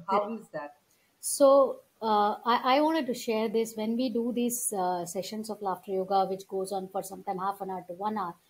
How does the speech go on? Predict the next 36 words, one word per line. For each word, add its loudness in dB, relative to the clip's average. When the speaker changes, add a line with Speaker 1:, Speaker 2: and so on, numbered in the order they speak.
Speaker 2:
now 4
continuously 10
laughing, 6
uh, 2
will 6
become 4
a, 4
uh, -2
if -6
somebody 4
is 0
laughing 6
continuously, 4
then 4
you 2
need 0
to 4
have 2
that 0
proper 2
energy, -2
right? -2
So -2
what 2
we 0
do 4
is 4
with 0
each 4
exercise, -2
let's -6
say 0
we 0
are -2
doing -4
a, -6